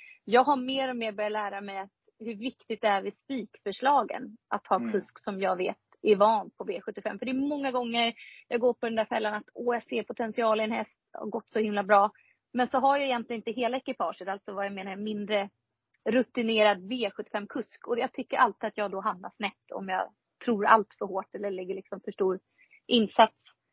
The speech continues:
Speaker 1: när jag inte har hela ekipaget med mig. Så att Krebas, jag tycker han är jätteduktig tränare. Han är bra som kusk också. Men det är inte V sjuttiofem-vinnare på beställning. Så
Speaker 2: Nej.
Speaker 1: jag kommer nog, eh,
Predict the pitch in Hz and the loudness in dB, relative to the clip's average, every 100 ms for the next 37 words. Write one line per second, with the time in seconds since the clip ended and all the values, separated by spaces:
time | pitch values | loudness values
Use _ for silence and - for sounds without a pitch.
0 | _ _ _ 226 226 226 202 214 202 214 | _ _ _ 4 4 4 2 2 2 0
1 | 196 - 233 208 214 214 262 226 190 214 | -4 -6 -10 -12 -10 -6 -2 -4 -4 -10
2 | - _ _ _ - 330 339 294 320 - | -12 _ _ _ -4 0 2 4 2 -2
3 | - 262 262 240 220 233 285 - 240 240 | -14 -14 -12 -12 -14 -12 -12 -10 -12 -10
4 | 233 240 214 214 226 220 - 285 269 247 | -2 0 2 0 -2 -4 -2 2 2 2
5 | 240 226 240 - 254 - - 180 - - | -4 -6 -8 -4 -4 -2 0 0 0 -14
6 | _ _ 247 214 262 254 233 - 240 262 | _ _ -4 -2 -2 -2 -4 -6 -4 0
7 | 214 - 220 214 - 214 220 214 208 196 | -2 -2 -6 -2 0 0 0 -2 -2 -2
8 | 202 - 220 190 180 208 - 269 185 - | -2 -6 -8 -4 -4 -2 2 2 2 -4
9 | - 196 - _ _ _ _ _ _ _ | -12 -14 -16 _ _ _ _ _ _ _
10 | _ _ - 240 214 208 - - 226 254 | _ _ 4 6 8 6 0 -10 -8 -8
11 | 262 277 262 262 240 214 196 185 196 - | -8 -10 -8 -10 -10 -10 -12 -8 -8 -8